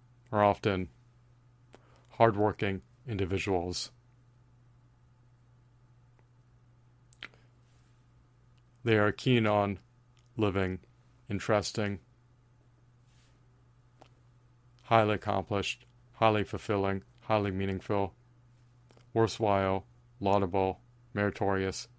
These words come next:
eventful, and inspirational lives. They realize that major accomplishments are achieved alone and are often not achieved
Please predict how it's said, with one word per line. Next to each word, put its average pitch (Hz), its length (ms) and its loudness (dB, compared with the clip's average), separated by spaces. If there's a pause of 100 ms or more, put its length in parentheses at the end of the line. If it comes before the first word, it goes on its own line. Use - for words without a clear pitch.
(120)
eventful, 95 540 -2 (200)
and 98 120 -8
inspirational 98 720 -4 (240)
lives. 90 540 -2 (3000)
They 117 100 4
realize 110 520 6
that 95 300 0 (640)
major 104 540 0 (880)
accomplishments 104 880 -2 (540)
are 90 380 0 (100)
achieved 107 340 0
alone 95 440 0 (280)
and 98 120 -2
are 98 120 2
often 98 440 0 (300)
not 104 200 2
achieved 95 560 -4